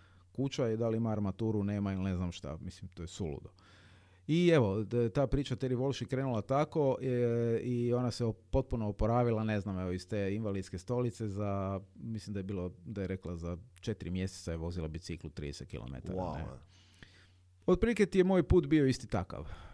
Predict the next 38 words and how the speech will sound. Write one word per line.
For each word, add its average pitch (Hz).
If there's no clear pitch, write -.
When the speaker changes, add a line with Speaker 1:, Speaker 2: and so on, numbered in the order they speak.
Speaker 1:
Ja 127
sam, 107
e, 92
znači, 104
kad 101
sam 98
krenuo, 156
kad 131
sam 110
to 113
otkrio, 120
kad 104
sam 117
napravio 110
promjene 104
koje 90
sam 85
E, 90
u, 104
i 113
upute 107
koje 101
sam 95
dobio, 101
to 107
je 98
u 92
prvom 113
redu. 87
Speaker 2:
Dobro, 110
čekaj, 123
znači, 120
putem 117
Speaker 1:
Mm. 131
Speaker 2:
nje 147
si 147
shvatio 123
da, 101